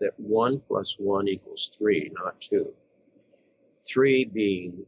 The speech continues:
you know, their, their mode of enlargement through each other. And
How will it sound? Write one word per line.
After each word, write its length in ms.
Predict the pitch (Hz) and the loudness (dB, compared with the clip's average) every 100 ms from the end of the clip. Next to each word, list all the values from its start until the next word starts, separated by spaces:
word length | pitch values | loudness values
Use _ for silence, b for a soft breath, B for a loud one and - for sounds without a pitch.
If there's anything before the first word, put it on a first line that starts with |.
| - | -6
you 120 | 104 | -4
know, 300 | 95 92 95 107 | -4 -4 -6 0
their, 260 | 104 95 95 | 2 2 0
their 140 | 98 | -4
mode 580 | 95 95 110 117 120 110 - | -2 0 2 2 0 -10 -16
of 120 | - | -8
enlargement 800 | 95 90 90 104 117 117 - 104 - | -8 -6 -4 0 0 -2 -6 -8 -8
through 320 | - 101 95 | -4 -2 0
each 220 | 92 - | -4 -6
other. 180 | 90 87 - _ _ _ _ _ _ _ _ _ - | -6 -6 -12 _ _ _ _ _ _ _ _ _ -2
And 200 | 117 | -2